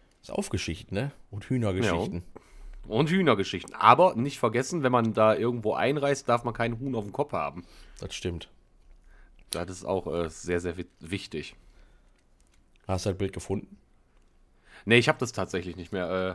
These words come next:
Speaker 2: also ich hab jetzt grad mal mein Facebook so ein bisschen auf den Kopf gestellt und, äh, leider finde ich das da nicht mehr.
Speaker 1: Ja, sehr schade. Das sind so Bilder. Eigentlich hat jede Gruppe so eine Person, also das ist jetzt nicht böse gemeint, aber das ist meistens eine Frau oder halt
Speaker 2: Die immer so Bilder
Speaker 1: Ja,
Speaker 2: speichert,
Speaker 1: ja,
Speaker 2: ne?
Speaker 1: es gibt so Ty-, äh,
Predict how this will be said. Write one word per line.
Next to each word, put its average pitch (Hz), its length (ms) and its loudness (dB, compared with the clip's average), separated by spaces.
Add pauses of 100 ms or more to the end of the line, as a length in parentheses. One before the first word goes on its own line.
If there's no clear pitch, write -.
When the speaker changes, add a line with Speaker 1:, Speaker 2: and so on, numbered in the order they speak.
(160)
Speaker 2:
also 92 100 -10
ich 98 80 -4
hab 98 60 -4
jetzt 101 140 -6
grad 104 140 0
mal 98 80 -4
mein 95 140 -4
Facebook - 400 -4
so 120 100 -2
ein 110 40 -2
bisschen 120 180 -4
auf 117 80 0
den 110 60 -4
Kopf - 180 0
gestellt 127 500 0 (560)
und, 101 380 0
äh, 95 360 2
leider 92 280 4
finde 95 240 -6
ich - 100 -16
das - 180 -12
da 80 120 -8
nicht 82 180 -8
mehr. 87 220 -4
Speaker 1:
Ja, 85 100 -6
sehr 90 220 2
schade. 85 340 0
Das 120 160 -2
sind 147 140 0
so 135 120 2
Bilder. 143 360 6 (400)
Eigentlich 185 340 6
hat 151 140 6
jede 196 280 6
Gruppe 175 280 -2
so 143 100 0
eine 156 120 2
Person, 156 580 4 (100)
also 110 400 2
das 98 160 -2
ist 123 140 -4
jetzt 113 160 -4
nicht 98 120 -2
böse 139 260 0
gemeint, 151 200 -2
aber 113 160 2
das 117 140 2
ist 113 100 -6
meistens 131 380 0
eine 107 80 -4
Frau 127 480 2 (480)
oder 107 440 2
halt 95 200 0
Speaker 2:
Die 127 60 8
immer 147 140 8
so 117 100 4
Bilder 139 280 12
Speaker 1:
Ja, 95 60 12
Speaker 2:
speichert, 117 560 8
Speaker 1:
ja, 110 60 8
Speaker 2:
ne? 139 80 10
Speaker 1:
es 180 40 4
gibt 185 160 2
so 170 100 6
Ty-, - 220 -4
äh, 135 140 6